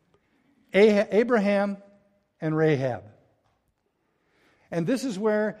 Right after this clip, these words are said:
if you just read it, it's again a little perplexing. Faith, salvation, we are saved by grace through faith, not works. And then I, and I read in here, and it says,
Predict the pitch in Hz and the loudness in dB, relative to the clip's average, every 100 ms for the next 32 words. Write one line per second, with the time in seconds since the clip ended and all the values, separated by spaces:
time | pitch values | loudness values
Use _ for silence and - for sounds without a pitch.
0 | - 160 170 156 240 - 226 214 214 214 | -14 -12 -10 -8 -8 -8 -4 0 0 0
1 | - - _ - 147 131 147 196 202 202 | -4 -20 _ -12 -10 -8 -4 -2 -2 -6
2 | - 131 131 151 190 185 185 - _ _ | -8 -4 -2 0 -2 -4 -8 -20 _ _
3 | 156 - 180 - 147 110 - _ _ _ | -14 -4 -4 -4 -14 -14 -20 _ _ _
4 | _ _ _ _ _ _ _ _ _ 165 | _ _ _ _ _ _ _ _ _ -2
5 | 175 170 - - _ _ _ _ _ _ | -2 -2 -8 -20 _ _ _ _ _ _
6 | _ _ _ _ 143 127 165 170 131 113 | _ _ _ _ -10 -4 -4 -4 -10 -18
7 | - _ 131 120 110 - 165 170 170 160 | -20 _ -12 -12 -12 -6 -6 -4 -4 -4
8 | - _ 123 123 143 120 95 - - _ | -10 _ -14 -6 -4 -4 -10 -20 -20 _
9 | 113 - 139 135 _ - 135 107 - _ | -20 -12 -10 -10 _ -6 -6 -6 -12 _
10 | _ _ _ - 123 123 127 123 123 107 | _ _ _ -16 -10 -10 -8 -8 -8 -10
11 | - - - _ _ _ _ _ _ _ | -16 -20 -20 _ _ _ _ _ _ _
12 | _ - 147 147 254 220 151 - 151 156 | _ -8 -6 -4 -4 -4 -6 -8 -10 -8
13 | 147 214 254 170 156 170 143 175 175 165 | -8 -6 -6 -6 -8 -10 -8 -8 -8 -10
14 | 165 185 156 | -12 -12 -12